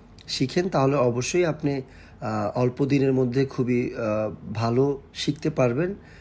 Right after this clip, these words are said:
আর হচ্ছে ড্রাইভিং শেখার ক্ষেত্রে হচ্ছে গিয়ে আপনার নিয়মকানুনগুলো ভালো মতো বুঝতে হবে, ভালো মতো বুঝতে হবে ট্রেনার আপনাকে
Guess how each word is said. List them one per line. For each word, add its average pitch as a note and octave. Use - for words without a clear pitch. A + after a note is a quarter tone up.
আর B2
হচ্ছে C3
ড্রাইভিং B2+
শেখার D#3+
ক্ষেত্রে D#3
হচ্ছে D#3
গিয়ে D#3
আপনার C#3+
নিয়মকানুনগুলো D3
ভালো B2+
মতো C3
বুঝতে A#2
হবে, D3+
ভালো B2
মতো C#3
বুঝতে B2+
হবে D3
ট্রেনার D3
আপনাকে C3